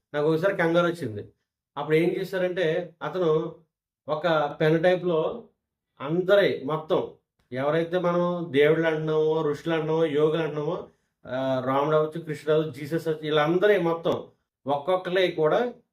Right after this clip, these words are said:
అందరి కూడా టపటప వెంటనే స్పాట్ స్పాట్ వెంటనే, ఆ, క్విక్, చాలా వెంట వెంటనే చాలా క్విక్‌గా, ఆ, వాళ్ళ యొక్క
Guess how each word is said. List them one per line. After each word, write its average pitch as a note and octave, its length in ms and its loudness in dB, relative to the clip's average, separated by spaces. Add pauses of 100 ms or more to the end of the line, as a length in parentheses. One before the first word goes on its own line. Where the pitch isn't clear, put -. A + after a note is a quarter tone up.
(140)
అందరి D#3+ 440 0
కూడా F#3+ 200 0
టపటప F3+ 400 0
వెంటనే E3 460 0 (140)
స్పాట్ E3 420 -4
స్పాట్ D#3+ 360 0 (220)
వెంటనే, D3+ 380 0 (580)
ఆ, B2+ 80 -10 (160)
క్విక్, E3+ 380 -12 (440)
చాలా E3 200 2 (360)
వెంట D3+ 200 -2
వెంటనే F3+ 340 0 (260)
చాలా D3+ 200 2 (120)
క్విక్‌గా, E3 420 0 (640)
ఆ, C3 60 -8 (1120)
వాళ్ళ E3 160 4
యొక్క F3+ 220 -2